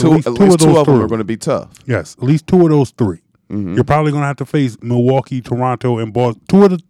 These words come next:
Speaker 2: two of
Speaker 1: Two of
Speaker 2: those
Speaker 1: the three.
Speaker 2: three. You're one
Speaker 1: And
Speaker 2: and seven
Speaker 1: honestly,
Speaker 2: against them.
Speaker 1: possibly all three, 'cause as things stand right now, the Sixers and
Speaker 2: playing
Speaker 1: Celtics
Speaker 2: Celtics
Speaker 1: are
Speaker 2: and
Speaker 1: four and five.
Speaker 2: Yeah.
Speaker 1: That's a first round matchup.
Speaker 2: Yeah, yeah,
Speaker 1: As
Speaker 2: definitely.
Speaker 1: things stand right now.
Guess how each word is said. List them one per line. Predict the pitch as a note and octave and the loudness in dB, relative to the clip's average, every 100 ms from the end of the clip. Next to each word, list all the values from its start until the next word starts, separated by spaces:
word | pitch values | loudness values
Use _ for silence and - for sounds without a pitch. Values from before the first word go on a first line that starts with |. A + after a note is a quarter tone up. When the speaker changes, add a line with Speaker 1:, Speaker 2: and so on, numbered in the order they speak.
| - | -2
Speaker 2:
two | A#3 | 0
of | A3 | 2
Speaker 1:
Two | |
of | |
Speaker 2:
those | F#3+ F#3 - | 4 2 2
Speaker 1:
the | C#3+ | 0
three. | G#2 E2 | 0 -4
Speaker 2:
three. | - - - | -14 -20 -2
You're | C3+ A#2 | 0 2
one | D3+ G3+ | 2 2
Speaker 1:
And | G#3+ | 2
Speaker 2:
and | |
seven | C#3 G#3+ | 0 0
Speaker 1:
honestly, | G#3 G3+ | 2 0
Speaker 2:
against | G3 F#3 | 0 2
them. | D3 | 2
Speaker 1:
possibly | E3 C#3+ B2 B2+ - | 2 -2 -2 -4 -2
all | A#2+ B2+ B2 | 0 2 0
three, | - D#3+ F3+ A#2+ A#2+ _ _ | -4 -4 -2 -2 -6 _ _
'cause | A2+ | -6
as | - B2+ C3+ | -2 -2 -2
things | - C3 B2+ | -4 -8 -8
stand | - C3 B2 A2+ | -6 -4 -4 0
right | A#2+ - | -2 0
now, | C#3 C#3+ | 0 0
the | G#2+ | -2
Sixers | - D3 C3+ | -4 -2 0
and | C3 | 0
Speaker 2:
playing | B2+ A2+ | 0 0
Speaker 1:
Celtics | D3 D#3 C3 | 2 2 2
Speaker 2:
Celtics | A2+ G#2 | -2 -4
Speaker 1:
are | G2+ | -4
Speaker 2:
and | |
Speaker 1:
four | A2 A2+ | -2 -2
and | G#2+ | -2
five. | - D3 A#2+ F#2+ | 0 2 2 2
Speaker 2:
Yeah. | |
Speaker 1:
That's | F#2 A#2+ | -2 -4
a | - | -6
first | G#2+ A2 G2+ | -4 -2 -2
round | A2 G#2+ A2+ | -2 -2 -2
matchup. | D3 - - | -4 -6 -12
Speaker 2:
Yeah, | G2 F2 D#2 - _ - | -12 -14 -14 -18 _ -16
yeah, | G2 E2+ | -12 -12
Speaker 1:
As | D#2 _ | -14 _
Speaker 2:
definitely. | - G#2+ F2+ | -8 -6 -6
Speaker 1:
things | G2+ A2 A2 | -6 -6 -6
stand | G#2 G2 F#2 | -6 -6 -6
right | F#2 D#2 | -8 -8
now. | E2+ C#2+ | -12 -14